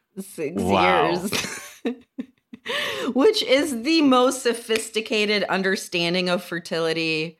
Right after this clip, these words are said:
Speaker 1: that I have ever heard.
Speaker 2: I mean, this is the thing. Why, how are you saying that when you literally just, we just referred to that child as a miracle?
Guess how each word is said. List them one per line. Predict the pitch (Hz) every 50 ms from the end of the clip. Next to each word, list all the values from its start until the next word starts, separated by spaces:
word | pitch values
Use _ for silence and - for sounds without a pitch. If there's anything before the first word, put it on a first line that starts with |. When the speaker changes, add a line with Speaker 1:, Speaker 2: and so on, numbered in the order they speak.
| _ _ _ _ -
Speaker 1:
that | -
I | 151 143 147
have | 147 143 143 143 - -
ever | 143 147 139 - - 117 160
heard. | 185 170 123 113 76 76 95 104 123 - _ - -
Speaker 2:
I | 117 120
mean, | 120 120 120 117 117 113 107 104 - _ _ _ _ _ _ _ _ _ _ -
this | 143 165 - -
is | 175 147 123
the | 120 110
thing. | - - 104 95 85 80 80 - - _ _ _ _ _ _
Why, | - 98 113 143 185 202 202 - - _ _ _ - -
how | - - - 180 - -
are | 226
you | 202 190 190
saying | 165 - - 143 143 147 143 127
that | 107 95 92 85
when | 95 104 110 110 113 120
you | 139 131
literally | 101 92 92 101 120 147 160 147 143 139 135 135 123
just, | 101 107 113 113 110 - - _ _ - - 98 87
we | 101 110
just | 98 123 131 123 -
referred | 110 95 - - 117 117 117 104
to | - 101
that | 90 92 95 95
child | - - 98 95 92 87
as | 71 87 78
a | 85 76
miracle? | 73 80 95 92 78 78 - - - - - -